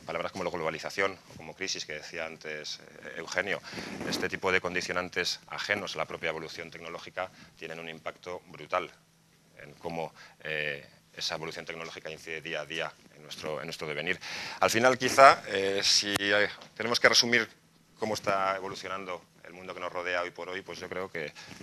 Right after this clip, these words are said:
podemos decir que es un entorno de gran incertidumbre. Y para reducir esta incertidumbre, en la medida de lo posible, es para lo que realizamos este tipo de ejercicios. A ver. Pues eso, pues como os decía, pues el futuro está aquí, está cambiando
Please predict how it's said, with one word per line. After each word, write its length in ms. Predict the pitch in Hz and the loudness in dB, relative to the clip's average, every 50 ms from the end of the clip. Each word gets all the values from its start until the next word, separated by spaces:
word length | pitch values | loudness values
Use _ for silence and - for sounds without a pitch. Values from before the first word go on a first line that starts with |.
| - - - - - | -14 -16 -16 -16 -10
podemos 360 | - - - - - 87 90 87 | -6 -6 -6 -4 -6 -6 -6 -6
decir 160 | 87 95 90 | -6 -8 -8
que 80 | - | -8
es 60 | 82 82 | -10 -10
un 320 | 80 82 82 80 80 78 - 85 | -10 -12 -14 -16 -18 -18 -18 -18
entorno 340 | 82 78 - 85 85 90 87 | -16 -12 -10 -10 -8 -8 -8
de 100 | 82 78 | -8 -6
gran 200 | 78 85 87 82 | -4 -6 -6 -6
incertidumbre. 640 | 76 - - 76 - - 71 80 80 78 69 65 - - - - - - - - - - | -8 -12 -14 -14 -14 -14 -12 -12 -12 -10 -12 -14 -16 -18 -20 -20 -20 -20 -20 -20 -20 -16
Y 100 | 85 82 | -14 -6
para 160 | - 82 82 | -2 -2 0
reducir 380 | 80 87 85 87 82 - 110 101 | 0 -2 -4 -8 -8 -8 -6 -6
esta 160 | 101 - - | -6 -6 -6
incertidumbre, 540 | 101 95 - 98 - 101 98 113 117 110 107 | -8 -6 -6 -6 -6 -4 -2 -2 0 2 2
en 60 | 104 | 2
la 60 | 101 | 2
medida 160 | 95 92 92 95 | 2 2 2 2
de 40 | |
lo 60 | 98 - | 2 2
posible, 380 | 101 - - 107 95 98 104 | 0 0 0 0 0 0 0
es 160 | 101 - - - - - - - | 2 0 0 -4 -6 -12 -12 -8
para 140 | 87 80 78 | -4 -4 -2
lo 140 | 80 82 | -2 -2
que 120 | 73 - 78 | -4 -4 -4
realizamos 400 | - 80 80 80 87 87 87 82 | -4 -4 -6 -4 -6 -6 -6 -8
este 160 | 78 - - | -12 -12 -14
tipo 180 | 71 - 76 73 | -12 -10 -8 -6
de 80 | 76 | -6
ejercicios. 600 | 76 80 78 - 117 110 - - 76 69 - - - - - - - - _ _ _ _ _ _ _ - _ - - - - - - - _ _ - - - - _ _ - - | -6 -6 -2 0 0 0 2 0 -2 -4 -4 -8 -12 -16 -20 -20 -20 -20 _ _ _ _ _ _ _ -20 _ -20 -20 -20 -20 -20 -20 -20 _ _ -20 -20 -20 -20 _ _ -14 -12
A 60 | 82 | -10
ver. 160 | 85 - - - - _ _ _ - - - - - - - - - - - - - - _ _ | -10 -10 -12 -16 -20 _ _ _ -20 -20 -20 -20 -20 -20 -20 -20 -20 -20 -20 -20 -20 -20 _ _
Pues 140 | - 107 101 | -2 2 4
eso, 220 | 113 101 80 76 73 | 4 4 2 0 -4
pues 180 | 80 82 78 | -6 -6 -6
como 220 | - - 87 85 82 | -8 -6 -4 -2 0
os 60 | 82 | 0
decía, 280 | 85 - 110 92 71 | 0 2 2 0 0
pues 140 | 65 - - | 0 -4 -8
el 80 | 90 80 | -10 -8
futuro 280 | - 95 - 110 104 | -8 -8 -6 -4 -4
está 160 | 98 - - 95 | 0 6 6 6
aquí, 340 | 92 - 117 117 123 123 - - | 6 6 6 4 4 2 -2 -6
está 260 | 82 - - - 95 | -10 -4 0 2 2
cambiando 640 | - 98 101 101 104 110 110 107 110 110 110 110 | 4 4 4 8 8 8 8 6 4 2 0 -2